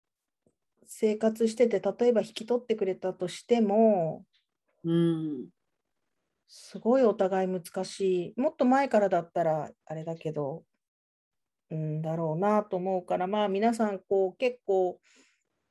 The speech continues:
Speaker 1: パッと家に呼んじゃったりするけど、
Speaker 2: うん。
Speaker 1: うん、あれは帰って、<laughs> ゆっくりお互いに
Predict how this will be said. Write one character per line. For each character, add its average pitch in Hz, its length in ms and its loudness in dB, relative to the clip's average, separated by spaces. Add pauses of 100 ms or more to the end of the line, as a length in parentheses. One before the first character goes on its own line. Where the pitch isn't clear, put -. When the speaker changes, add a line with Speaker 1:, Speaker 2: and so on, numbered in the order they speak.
(840)
Speaker 1:
パ 233 120 -4
ッ 226 120 -8
と 208 80 0
家 208 220 4
に 196 160 2
呼 190 120 -2
ん - 20 -4
じ 214 100 0
ゃ 220 60 2
っ 220 60 -6
た 226 100 -2
り 208 100 -4
す 185 160 -10
る 208 140 -4
け 175 140 -2
ど、 180 520 0 (680)
Speaker 2:
う 170 60 -4
ん。 143 420 -6 (240)
Speaker 1:
う 170 360 -6
ん、 160 80 -2
あ 156 140 -2
れ 190 120 2
は 214 180 2
帰 220 280 2
っ 254 140 -2
て、 202 300 4 (280)
<laughs> - 260 -20
ゆ 226 100 0
っ - 20 2
く 175 60 4
り 180 220 8 (220)
お 247 100 -10
互 349 360 2
い 349 40 -6
に 359 120 -6